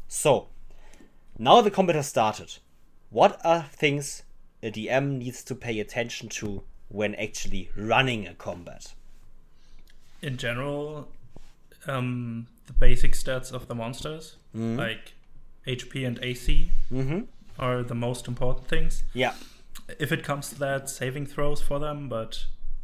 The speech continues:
Speaker 2: this is something you can look up, uh, on the fly real quick.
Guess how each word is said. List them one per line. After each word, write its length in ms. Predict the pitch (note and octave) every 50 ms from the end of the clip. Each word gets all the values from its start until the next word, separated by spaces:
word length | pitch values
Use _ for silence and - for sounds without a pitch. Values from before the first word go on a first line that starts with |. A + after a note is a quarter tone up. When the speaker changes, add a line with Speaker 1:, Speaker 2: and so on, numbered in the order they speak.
| - - - - - -
Speaker 2:
this 200 | C#3 C3 - C3+
is 100 | B2 -
something 480 | - - - - C#3 B2+ B2 C3+ B2+ B2+
you 100 | B2 A#2+
can 360 | - C3+ A#2 A2 G#2+ G#2 - - - -
look 160 | A#2+ A#2+ -
up, 320 | B2 A#2 - - - - -
uh, 240 | C3+ C3+ B2+ B2+ C3
on 100 | B2 A#2+
the 80 | A#2 A#2
fly 240 | - - A2+ A2+ C3
real 300 | C3+ A#2 A2+ A2+ A2+ G#2
quick. 240 | - B2+ A2+ -